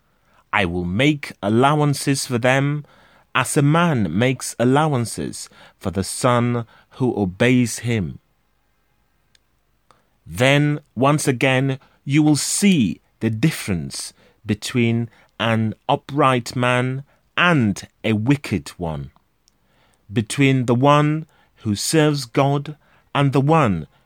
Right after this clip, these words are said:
who does not serve him. For the day is coming now, burning like a furnace, and all the arrogant and the evildoers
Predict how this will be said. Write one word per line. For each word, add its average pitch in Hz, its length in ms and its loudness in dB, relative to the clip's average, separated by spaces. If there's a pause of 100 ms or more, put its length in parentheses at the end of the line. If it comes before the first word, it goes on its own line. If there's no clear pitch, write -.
(140)
who 156 120 2
does 143 260 -2
not 175 540 0
serve 92 440 -2
him. 76 320 -8 (1900)
For - 140 -6
the 110 180 -2 (100)
day 160 180 4
is 147 260 0
coming 156 580 0 (140)
now, 117 540 -2 (540)
burning 135 680 4 (200)
like 123 400 0
a 120 80 -2
furnace, 113 920 -2 (880)
and 117 340 0 (100)
all 180 360 6
the 175 220 0 (100)
arrogant 117 840 -2 (380)
and 113 340 0 (100)
the 123 360 2 (140)
evildoers 95 920 0